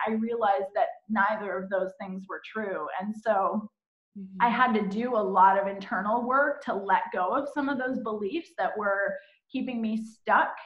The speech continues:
Speaker 1: and keeping me held in a place where I thought alcohol was, like, the greatest thing in the world, you know? Um, so, yeah, hard to say. I don't know <laughs> if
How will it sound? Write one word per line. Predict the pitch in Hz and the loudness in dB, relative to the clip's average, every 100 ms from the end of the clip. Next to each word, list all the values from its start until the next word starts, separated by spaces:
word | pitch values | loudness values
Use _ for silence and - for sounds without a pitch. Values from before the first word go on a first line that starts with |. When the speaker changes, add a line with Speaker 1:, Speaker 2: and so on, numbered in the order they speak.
| - | -10
Speaker 1:
and | 240 208 | -10 -6
keeping | 240 233 220 | -6 -4 -4
me | 220 | -2
held | 190 220 214 240 | 0 2 2 0
in | 247 | -2
a | 208 196 | -4 -6
place | 190 190 269 - | -2 -2 -2 -6
where | 214 196 185 180 202 - _ _ - | -4 -2 0 0 -2 -12 _ _ -2
I | 214 214 | 0 2
thought | 208 196 | 2 2
alcohol | 202 226 220 240 233 | 0 -2 0 2 2
was, | 262 220 | -2 -4
like, | 233 226 | -6 -6
the | 247 | -6
greatest | 226 247 269 262 - | -4 -4 -4 -6 -6
thing | 254 | -6
in | 254 | -4
the | 247 | -2
world, | 247 269 165 214 - _ _ - | -2 0 -2 -4 -10 _ _ -14
you | 202 | -4
know? | 185 208 320 - _ _ _ - 208 | 0 0 0 -8 _ _ _ 0 4
Um, | 202 196 196 185 - 269 | 6 6 2 -2 -4 4
so, | 254 254 254 254 247 - - - - | 6 6 4 2 0 -2 -6 -12 0
yeah, | 294 370 277 220 | 6 8 8 6
hard | 294 285 | 4 4
to | 320 | 0
say. | 320 302 | 2 4
I | 226 | 6
don't | 233 262 | 4 2
know | 254 254 254 | 4 4 6
<laughs> | 233 | 4
if | - - | 4 4